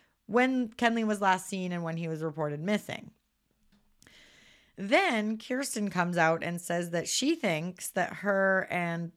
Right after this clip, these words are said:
Tom went together on, like, Monday or Tuesday. She can't remember if it was Monday or Tuesday. She says that Todd Barker, the R A, took her and Tom up to check on Kenley's room,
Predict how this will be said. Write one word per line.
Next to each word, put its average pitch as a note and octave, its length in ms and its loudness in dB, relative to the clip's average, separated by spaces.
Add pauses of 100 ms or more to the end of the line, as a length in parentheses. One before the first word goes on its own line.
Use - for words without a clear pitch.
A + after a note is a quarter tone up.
Tom G3 800 2 (680)
went G3+ 420 0
together F#3 760 2
on, F3 180 -2
like, E3+ 220 -4 (100)
Monday G3 520 2
or G#3+ 200 2
Tuesday. E3 580 -2
She F3+ 160 -4
can't A3 300 0
remember F3+ 420 0
if E3+ 120 -2
it E3+ 100 -4
was E3+ 120 -4
Monday E3 340 -2
or E3 100 0
Tuesday. D3+ 760 -4 (580)
She C#4+ 280 -2
says F#3+ 480 0
that E3+ 340 2
Todd E3+ 380 2
Barker, E3+ 520 -2
the F3 240 -4
R D#3+ 280 0
A, D#3 260 0
took B3+ 380 -8 (100)
her G3+ 140 2
and F3+ 180 -2
Tom D#3+ 380 -4
up - 300 -6
to D3 100 -8
check F4+ 420 -4
on A3+ 180 4
Kenley's F3 480 -4
room, D#3+ 460 -4